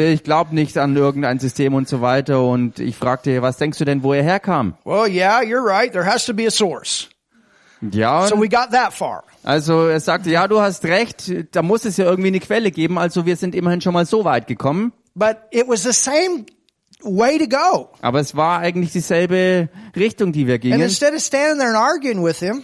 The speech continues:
Speaker 1: Und anstelle davon, dass ich da stand und mit ihm rumstritt,
Speaker 2: „Can I pray for you?“
Speaker 1: fragte ich ihn einfach,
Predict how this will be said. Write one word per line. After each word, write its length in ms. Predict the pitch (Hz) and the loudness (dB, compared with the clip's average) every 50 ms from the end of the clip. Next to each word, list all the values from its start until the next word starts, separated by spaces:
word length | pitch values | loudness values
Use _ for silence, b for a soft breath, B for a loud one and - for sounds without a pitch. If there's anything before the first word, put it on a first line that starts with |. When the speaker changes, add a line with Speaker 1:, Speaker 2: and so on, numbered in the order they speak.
| - - - | -12 -8 -4
Speaker 1:
Und 120 | 123 135 | -2 0
anstelle 400 | 151 165 151 - 175 165 175 180 | 0 0 -2 0 -2 0 0 0
davon, 380 | 156 175 165 196 208 - 196 175 | 0 0 0 2 2 0 0 0
dass 140 | 170 170 156 | 0 0 -2
ich 100 | 165 151 | -2 -2
da 160 | - 170 160 | -2 0 0
stand 320 | 156 - - 170 185 202 190 | 0 0 -2 -2 -2 -2 -2
und 140 | 185 165 160 | 0 0 0
mit 120 | 156 143 | 0 0
ihm 100 | 147 123 | 0 0
rumstritt, 560 | 123 170 214 262 - - 160 170 208 226 - - _ - | 0 0 0 -2 -2 -2 0 0 0 -2 -4 -12 _ -12
Speaker 2:
„Can 120 | - - 392 | -6 -4 -2
I 160 | 453 440 415 415 | 0 0 0 0
pray 220 | - 175 151 156 | 0 0 0 0
for 140 | 151 - 165 | -2 -4 -4
you?“ 240 | 160 156 156 151 160 | -4 -2 -4 -4 -4
Speaker 1:
fragte 340 | 160 - 143 156 175 - - | -2 -2 -2 -2 -2 -2 -4
ich 80 | 185 165 | -4 -4
ihn 100 | 175 170 | -2 -2
einfach, 380 | 147 156 160 160 - 160 151 | -2 -2 -2 -2 -2 -4 -4